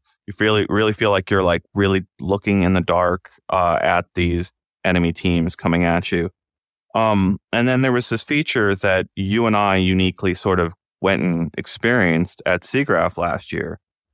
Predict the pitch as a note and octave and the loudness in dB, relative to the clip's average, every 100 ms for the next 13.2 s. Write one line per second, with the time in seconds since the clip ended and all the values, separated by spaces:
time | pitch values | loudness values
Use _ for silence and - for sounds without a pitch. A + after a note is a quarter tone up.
0 | _ - G2 G2+ F#2+ F2 G#2 G2 G2 G#2+ | _ 0 2 4 2 2 0 -2 -4 -2
1 | F#2 - G2+ G2+ F#2+ F2+ - - G2+ G2+ | 0 2 2 2 2 -2 -4 -4 0 2
2 | F2+ E2+ E2+ E2+ - _ _ _ _ - | 2 2 -2 -6 -14 _ _ _ _ -2
3 | F#2 F#2 F2+ F2 F2 _ - F#2 F2+ - | 0 2 4 2 0 _ -4 0 0 0
4 | G#2+ G#2 F#2 F2 E2 - E2 E2+ E2 F2+ | 0 0 0 0 -2 -2 -2 0 -2 -4
5 | - F#2+ G#2+ - E2+ - F#2 F2 D#2+ - | -4 -2 -2 0 -4 -2 -2 0 -2 0
6 | F#2 F2+ E2+ D#2+ G2 _ _ _ _ - | 2 2 0 -2 -8 _ _ _ _ -4
7 | - G2 F2+ G2 E2+ D#2+ D#2+ - F2+ - | 0 2 2 2 2 2 -2 0 0 0
8 | F2+ E2 E2+ F#2 F#2+ D#2+ E2 E2+ F#2 F2 | 0 0 0 0 2 2 0 0 0 2
9 | F2 - E2+ - D2+ - E2 - F2+ F2+ | 0 -2 -6 -4 -6 -4 -6 -6 -4 0
10 | F2+ E2+ - - F2 C2+ A1 - - B1 | 2 2 0 0 0 0 -2 -4 -4 -4
11 | - F2+ - - F2 F2 - - E2+ C#2+ | 0 -2 -2 -2 0 0 -2 -2 0 -2
12 | - _ _ - A2+ - G#2 F2+ C3 B2 | -6 _ _ -6 -4 0 0 0 0 2
13 | F#2 | 0